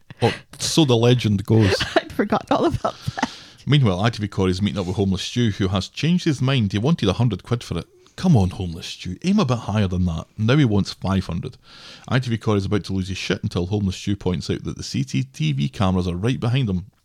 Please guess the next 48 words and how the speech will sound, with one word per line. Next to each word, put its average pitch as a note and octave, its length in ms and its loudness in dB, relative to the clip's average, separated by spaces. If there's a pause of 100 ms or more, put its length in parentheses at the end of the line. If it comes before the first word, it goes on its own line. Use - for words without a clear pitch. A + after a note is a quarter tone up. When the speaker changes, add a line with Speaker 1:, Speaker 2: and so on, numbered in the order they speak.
(120)
Speaker 2:
Yeah. A3+ 180 0
Speaker 1:
I - 20 -2
T C#3 80 -2
V G2+ 80 -2
Corey's F#2 380 -2
wearing G2+ 240 0
these F#2 180 -4 (500)
black, G#2 420 -4 (280)
uh, F#2 220 -6
baseball F#2+ 380 0
Speaker 2:
Baseball G2+ 100 2
Speaker 1:
cap F#2 100 -2
Speaker 2:
cap. F2 140 2
Speaker 1:
and F2 160 -6
pulls A2 180 -4
it F2+ 140 -8
down G2 140 0
Speaker 2:
Yeah. F2+ 160 4 (260)
Speaker 1:
a A#2 40 6
little A#2+ 240 6
bit - 220 2
too A2 140 6
late G2 240 4
to G2 80 -2
be F#2+ 100 -2
doing F#2 220 -2
things F#2 240 -4
like D#2+ 100 -8
that. G2+ 260 -4
Speaker 2:
Right, A#3 380 2
yeah. A3 200 2
Speaker 1:
And G#3 80 -4 (160)
he - 40 4
Speaker 2:
Homeless A#4+ 240 4
Stu D#4+ 560 0
is A#3+ 240 -2
not C4 320 2
an C#4+ 140 4
idiot. B3+ 340 2 (160)
Speaker 1:
No. C#3 260 4 (640)
He F#3+ 340 -2 (120)
kinda G#3+ 200 2
knows G#3 280 6
how G3 100 6
things F#3 320 6
work, - 240 2
right? D#4 80 6
Speaker 2:
Yeah. A3+ 200 4